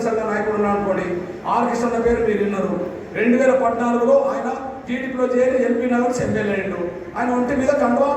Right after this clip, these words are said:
పసుపు కండువ వచ్చింది. రెండు వేల పద్దెనిమిదిలో ఆయనే మళ్ళా కాంగ్రెస్ చేరి మళ్ళా మిర్యాలగూడ నుంచి కాంగ్రెస్ టికెట్ తెచ్చుకొని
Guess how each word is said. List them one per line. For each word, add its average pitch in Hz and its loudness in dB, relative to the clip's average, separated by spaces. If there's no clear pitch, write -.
పసుపు 233 -2
కండువ 226 -2
వచ్చింది. 180 -4
రెండు 254 2
వేల 277 4
పద్దెనిమిదిలో 262 2
ఆయనే 254 0
మళ్ళా 269 -4
కాంగ్రెస్ 247 -2
చేరి 233 2
మళ్ళా 240 2
మిర్యాలగూడ 269 2
నుంచి - 0
కాంగ్రెస్ 247 -4
టికెట్ 254 -4
తెచ్చుకొని 277 -4